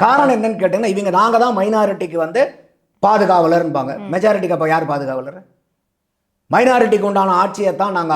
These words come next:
Speaker 1: ஆள்றோன்றாங்க. அப்ப மெஜாரிட்டிக்கு உண்டான ஆட்சியை நீங்க எங்க கொடுக்குறீங்க?
Speaker 2: ம்.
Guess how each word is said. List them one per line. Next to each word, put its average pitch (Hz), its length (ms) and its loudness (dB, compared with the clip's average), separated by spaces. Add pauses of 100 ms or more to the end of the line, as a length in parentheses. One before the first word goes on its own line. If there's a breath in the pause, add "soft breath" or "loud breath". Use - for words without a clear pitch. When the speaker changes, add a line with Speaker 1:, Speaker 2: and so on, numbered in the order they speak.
Speaker 1:
ஆள்றோன்றாங்க. 143 600 -6 (240 soft breath)
அப்ப 233 160 2
மெஜாரிட்டிக்கு 220 540 2
உண்டான 196 260 -2 (220)
ஆட்சியை 185 240 -4
நீங்க 160 220 -8
எங்க 170 180 -4
கொடுக்குறீங்க? 147 380 -10 (520)
Speaker 2:
ம். - 100 -20